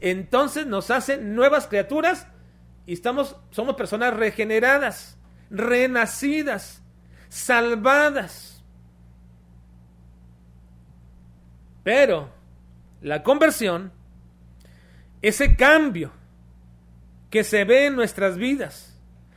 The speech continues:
que se ve en nuestros pensamientos, que se ve en nuestros deseos, que se ve en los frutos que damos, ese cambio, esa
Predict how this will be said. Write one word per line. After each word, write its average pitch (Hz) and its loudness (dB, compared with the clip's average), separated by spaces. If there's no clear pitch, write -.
que 226 2
se 214 0
ve 247 6
en 294 0
nuestros 254 2
pensamientos, 208 -4
que 233 2
se 226 0
ve 254 4
en 285 2
nuestros 247 4
deseos, 226 -2
que 226 4
se 220 0
ve 247 4
en 302 0
los 254 4
frutos 277 0
que 196 -4
damos, 214 -4
ese 233 2
cambio, 240 0
esa 254 -2